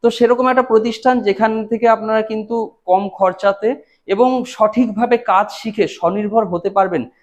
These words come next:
সেরকম একটা প্রতিষ্ঠানকে কিন্তু আজকে আমি তুলে ধরছি আপনাদেরকে। তো আপনাদেরকে অনুরোধ করবো, পুরো ভিডিওটা দেখবেন, কারণ ভিডিওর মধ্যে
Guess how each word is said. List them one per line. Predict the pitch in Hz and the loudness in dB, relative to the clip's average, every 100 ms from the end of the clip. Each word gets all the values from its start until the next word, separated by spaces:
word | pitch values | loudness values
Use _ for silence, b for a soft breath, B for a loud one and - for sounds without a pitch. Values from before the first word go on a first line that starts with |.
| b | b
সেরকম | - 214 214 | 2 2 2
একটা | 226 220 | 0 -2
প্রতিষ্ঠানকে | 220 185 196 - 208 214 | -2 -4 -4 -4 -4 -4
কিন্তু | 214 208 | -4 0
আজকে | 220 175 - | 0 0 -4
আমি | 214 | -4
তুলে | 247 147 147 | -4 -2 0
ধরছি | 131 123 | -2 -4
আপনাদেরকে। | 120 117 110 110 110 _ _ | -6 -6 -12 -14 -16 _ _
তো | 220 | 0
আপনাদেরকে | 202 226 240 247 | 0 2 2 2
অনুরোধ | 233 226 240 240 | 2 2 0 0
করবো, | 247 | -2
পুরো | 247 196 | 0 0
ভিডিওটা | 180 175 190 196 | 2 2 2 2
দেখবেন, | 190 185 247 | -2 -4 -6
কারণ | 277 180 175 | -2 -2 0
ভিডিওর | 151 165 180 | -2 -2 -2
মধ্যে | 180 | -4